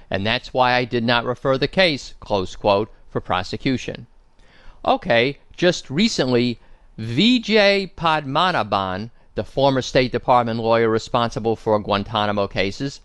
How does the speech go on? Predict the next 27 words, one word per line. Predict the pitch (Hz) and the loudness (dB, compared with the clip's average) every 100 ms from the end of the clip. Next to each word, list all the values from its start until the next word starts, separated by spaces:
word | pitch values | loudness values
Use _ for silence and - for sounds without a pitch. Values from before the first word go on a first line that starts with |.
| - | -16
spoke | - - 98 92 | -14 -2 -2 0
up. | 143 120 - _ _ _ _ | 0 0 -6 _ _ _ _
He | - 180 240 | 0 2 2
said | - 214 180 117 | 2 2 2 2
that | 110 107 101 | -2 -2 -8
waterboarding | 104 127 170 180 135 135 135 139 117 | -4 0 2 0 0 2 4 2 4
and | 120 | 4
other | 120 107 | 4 0
enhanced | 104 101 120 139 143 - | -2 -2 0 0 -2 -2
interrogation | 139 - 139 131 123 190 214 151 | -2 2 4 4 2 0 0 -2
techniques, | - 127 - 120 135 - - - - | 2 0 2 -2 -2 -10 -18 -20 -20
quote, | - - 131 131 - - | -8 2 2 2 -6 -14
"constitute | - - 160 175 - 190 - 147 143 156 - | -8 -2 0 0 -2 -2 0 0 0 -4 -10
torture." | - 180 165 - - - _ _ _ _ _ _ - - - - | 2 4 4 0 -10 -10 _ _ _ _ _ _ -20 -20 -18 -2
Admitted, | 240 254 294 202 185 165 - | 2 4 4 4 2 -2 -8
no | 123 151 | 2 2
one | 180 165 | 2 0
really | 151 156 156 | -2 0 2
knows | 156 156 | 2 2
this | 113 104 - | -2 -6 -4
guy. | 101 87 - - - _ - | -4 -4 -8 -16 -20 _ 0
This | 175 202 | 2 2
is | 214 | 0
the | 190 | 2
minor | 196 160 127 110 | 4 2 2 -2
development. | 104 98 95 95 - - - - - - - | -2 -2 -2 -4 -10 -10 -20 -20 -20 -8 0
But | 107 - | 2 0